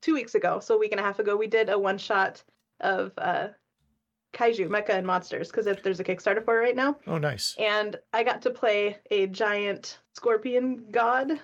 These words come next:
Speaker 1: like, named Scorpicus.
Speaker 2: Rad.
Speaker 1: So we,
Speaker 2: <laughs>
Speaker 1: yes, it was so much fun because it was just a one shot. We just said, "Hey, this is what I wanna be," and Alan made our kaiju for us and just ran us through this story, and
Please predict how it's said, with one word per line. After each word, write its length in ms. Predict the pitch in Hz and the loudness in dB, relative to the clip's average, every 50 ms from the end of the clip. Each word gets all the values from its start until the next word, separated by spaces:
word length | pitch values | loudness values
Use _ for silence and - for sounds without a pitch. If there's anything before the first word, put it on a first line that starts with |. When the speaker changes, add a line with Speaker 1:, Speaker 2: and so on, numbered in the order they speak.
| - _ - | -10 _ -6
Speaker 1:
like, 520 | 226 208 202 196 - - - - - _ _ _ - | -2 -2 -2 -2 -4 -8 -14 -18 -20 _ _ _ -6
named 420 | 208 208 202 202 208 208 - - - _ | -4 -4 -4 -4 -6 -8 -12 -16 -20 _
Scorpicus. 800 | - - - 226 220 214 226 233 233 262 247 247 - - _ _ - _ _ _ - - | -20 -4 0 0 2 2 0 -2 0 0 0 -2 -4 -10 _ _ -20 _ _ _ -6 0
Speaker 2:
Rad. 420 | 113 117 117 113 117 113 113 113 | 2 4 4 4 4 4 4 4
Speaker 1:
So 60 | 120 | 4
we, 340 | 262 269 269 269 262 180 143 - - | 4 2 2 2 2 2 2 2 2
Speaker 2:
<laughs> 260 | 269 214 - 311 226 | 0 2 2 0 2
Speaker 1:
yes, 460 | 233 240 202 202 - - 220 - - 220 214 - - 214 - - - | 4 2 2 2 0 -2 -4 -2 -2 -4 -6 -4 -4 -6 -8 -2 0
it 120 | 233 - | 0 2
was 360 | - 262 262 - - - - _ _ _ _ _ _ - | 2 2 0 0 -4 -8 -14 _ _ _ _ _ _ -2
so 200 | - 302 285 294 | 2 2 4 4
much 260 | 294 285 277 - - | 4 2 0 -2 -2
fun 360 | - 233 220 226 - - 208 | 0 2 2 2 0 -2 -2
because 220 | 214 233 233 247 240 | -2 -2 0 2 2
it 80 | 233 | 2
was 100 | 233 233 | 2 2
just 200 | 233 233 233 233 | 0 -2 0 2
a 60 | 240 214 | 2 2
one 160 | 220 226 220 | 2 2 2
shot. 380 | 220 233 214 208 208 202 135 | 0 2 2 2 2 0 -2
We 140 | - 220 220 | -2 -2 -2
just 240 | 208 214 208 214 - | 0 -2 -2 0 0
said, 300 | - 302 196 190 196 - | 0 2 2 0 0 -4
"Hey, 240 | - - 226 220 214 | -4 0 2 2 2
this 180 | 190 202 202 | 2 0 -4
is 80 | - 196 | -6 -2
what 240 | 196 196 - - - | 0 0 0 0 0
I 120 | - 214 208 | 0 0 0
wanna 240 | 202 208 196 196 | 0 0 -2 -2
be," 320 | 196 254 269 269 262 254 233 | -2 -2 0 0 2 0 0
and 100 | 214 202 | 0 0
Alan 340 | 120 180 190 202 208 208 208 | 0 0 0 0 -2 -2 -2
made 200 | 208 202 190 185 | -2 0 0 2
our 160 | 180 165 175 | 0 0 0
kaiju 400 | - - 202 208 208 214 220 220 | -2 -2 -2 0 0 0 -2 0
for 160 | - 214 208 | 0 0 0
us 280 | 208 208 202 208 208 - | 2 0 -2 -4 -4 -4
and 200 | 196 175 175 196 - - - - - _ _ _ _ _ - | -4 -4 -4 -6 -10 -14 -20 -20 -20 _ _ _ _ _ -6
just 400 | 180 190 - - - - - _ _ _ - | -6 -6 -6 -10 -18 -20 -20 _ _ _ -14
ran 340 | - 226 233 233 220 214 208 | -8 -4 -2 0 0 0 0
us 160 | 208 233 - | -2 -4 -4
through 220 | - 240 233 226 | -2 0 2 4
this 180 | 220 233 233 - | 2 2 2 0
story, 640 | - - - 277 294 285 285 285 285 285 285 277 | -2 0 2 4 4 4 4 4 2 2 4 4
and 280 | 233 190 175 185 196 | 2 2 0 -4 -8